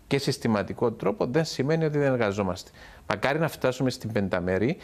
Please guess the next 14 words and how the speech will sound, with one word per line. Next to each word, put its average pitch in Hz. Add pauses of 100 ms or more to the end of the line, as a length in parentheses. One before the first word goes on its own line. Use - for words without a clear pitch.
(260)
να 110
υπάρχει 151
εκείνη 147
η 147
υποδομή 120
από 127
πλευράς 110
προόδου 123
που 120
θα 113
επιτρέψει 117
σε 131
μια 123
τέτοια 120